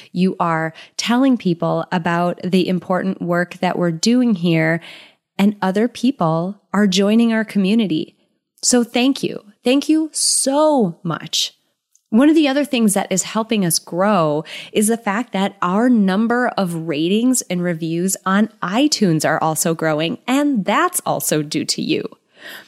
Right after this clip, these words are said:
I want to thank each and every one of you who has left us either a rating or a review.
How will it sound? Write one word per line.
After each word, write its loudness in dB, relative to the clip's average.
I 0
want 4
to 0
thank -4
each 0
and -4
every -2
one -2
of 0
you 0
who -2
has -2
left -2
us -2
either 0
a -4
rating 0
or 0
a -4
review. 0